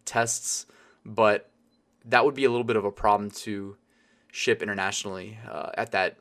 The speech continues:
at nineteen dollars. All right, from there, you just have to click add order to cart, and then you can check out. I've been using my PayPal account to pay for these orders, but you can also put a credit card on file, and that's that. Very easy, very straightforward.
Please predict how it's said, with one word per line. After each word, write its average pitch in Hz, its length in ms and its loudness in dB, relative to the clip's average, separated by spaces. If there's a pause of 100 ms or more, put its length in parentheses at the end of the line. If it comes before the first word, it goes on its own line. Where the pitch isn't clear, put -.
(140)
at - 140 -4
nineteen 92 320 -10
dollars. 60 440 -12 (1300)
All - 60 2
right, 208 180 6
from 151 220 4
there, 208 300 10
you 147 420 -2
just 151 160 0
have 156 160 6
to - 80 -4
click - 360 -2
add 135 260 6
order 143 280 4
to - 180 -2
cart, - 520 6 (600)
and 123 140 2
then 190 260 4
you 156 120 -6
can 156 160 -4
check 160 320 2
out. 156 320 4
I've 131 360 2
been 131 160 -4
using 139 280 -8
my 127 100 0
PayPal 135 320 2
account 156 320 -2
to 117 180 2
pay 117 200 -2
for 131 120 -6
these 117 160 -4
orders, 165 360 4
but 123 120 0
you 120 60 -2
can 127 140 -2
also 120 180 -2
put - 160 -2
a - 40 0
credit 123 240 0
card 123 200 2
on 120 120 2
file, 117 400 4 (320)
and 113 320 -4 (120)
that's 110 340 -2
that. 123 340 4
Very 117 380 4
easy, 123 320 -8
very 110 240 2
straightforward. 110 760 6